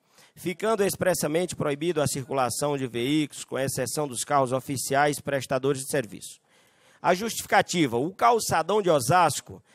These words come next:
é o segundo maior ponto de vendas varejista do país.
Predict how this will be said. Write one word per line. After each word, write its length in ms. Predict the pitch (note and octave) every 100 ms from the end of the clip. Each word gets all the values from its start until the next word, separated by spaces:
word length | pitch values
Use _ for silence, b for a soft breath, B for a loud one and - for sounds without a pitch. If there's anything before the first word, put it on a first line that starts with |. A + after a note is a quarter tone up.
| b b
é 100 | C3+
o 80 | F3
segundo 480 | - F3 E3 B3 G#3+
maior 320 | F#3+ G3+ G3+
ponto 440 | - F#3+ A#3 A3
de 120 | G3+
vendas 500 | D3 C3 F#3 G#3 F#3+
varejista 720 | C3+ E3 F3+ E3+ B2+ G3 - D#3+
do 140 | F3
país. 400 | E3 C3+ A#2+ G2